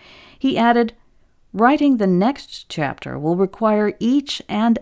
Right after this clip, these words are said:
every water manager to convince their elected officials and governing bodies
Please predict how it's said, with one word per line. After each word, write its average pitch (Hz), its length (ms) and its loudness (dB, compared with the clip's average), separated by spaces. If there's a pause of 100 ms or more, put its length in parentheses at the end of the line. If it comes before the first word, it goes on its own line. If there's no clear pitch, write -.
every 240 380 0
water 170 400 0
manager 135 520 -8
to 180 100 -10
convince 196 480 0
their 175 200 -4
elected 180 440 0
officials 180 540 -4
and 220 260 -2
governing 240 360 0
bodies 135 480 -6